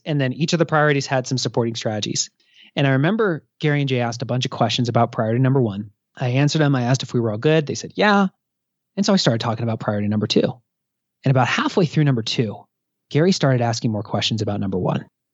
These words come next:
"Paula, I remember thinking, 'Oh, he just must have forgotten. Let me answer the questions really quick.' I did that. I asked if we were good. He said, 'Yeah.'" So I went back to number two, wrapped it up, and started talking about number three. And Gary went back to number one. You ever seen Meet the Parents?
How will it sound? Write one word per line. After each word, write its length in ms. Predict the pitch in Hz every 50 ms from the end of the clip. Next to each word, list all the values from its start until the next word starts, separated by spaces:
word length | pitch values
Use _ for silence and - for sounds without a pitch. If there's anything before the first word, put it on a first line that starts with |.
| _ _ _ _ _ _ _ _
"Paula, 240 | - 143 143 143 147
I 80 | 151 180
remember 260 | 240 226 160 127 120
thinking, 260 | 131 135 127 131 - - -
'Oh, 160 | 233 233 240
he 180 | 220 226 285 269
just 200 | - 202 - -
must 180 | 156 139 -
have 100 | - 117
forgotten. 580 | - - 113 - 127 143 139 - 147 139 139 135
Let 100 | 139 143
me 120 | 139 123
answer 180 | 113 110 - 110
the 60 | -
questions 400 | - - 190 180 - - 175 156
really 180 | 156 160 156 151
quick.' 340 | - - 160 151 147 143 - -
I 60 | -
did 220 | - - 180 160
that. 280 | 147 165 151 147 147 - -
I 60 | 123
asked 200 | 113 113 110 -
if 60 | - -
we 80 | 113
were 120 | 101 104 110
good. 340 | 131 165 180 180 175 175 - _ _
He 100 | 117 113
said, 180 | 110 98 -
'Yeah.'" 280 | 110 143 190 220 220 226 - _ _ _ _ _ _ _ _ _ _ _ _
So 120 | - 165
I 60 | 165
went 160 | 170 180 190 190
back 160 | 202 190 -
to 80 | -
number 160 | 202 196 208 202
two, 360 | - - 135 123 123 123 - _ _
wrapped 300 | - 131 139 160 - -
it 80 | 170 151
up, 180 | 139 135 135
and 120 | - 143 131
started 240 | - 143 135 127 123
talking 260 | - 127 120 123 135
about 160 | 127 127 127
number 200 | 135 131 135 139
three. 380 | - - 123 120 117 113 110 - _ _ _ _ _ _ _ _
And 160 | - 135 123 117
Gary 240 | 123 120 110 110 -
went 220 | - 127 110 110
back 160 | 110 95 -
to 80 | - -
number 160 | 98 92 107
one. 320 | 113 117 135 143 147 - _ _ _ _ _ _ _ _ _ _ _ -
You 80 | 147 170
ever 60 | 185
seen 180 | - 214 190 170
Meet 100 | 160 143
the 60 | -
Parents? 480 | - 127 120 120 131 123 - - -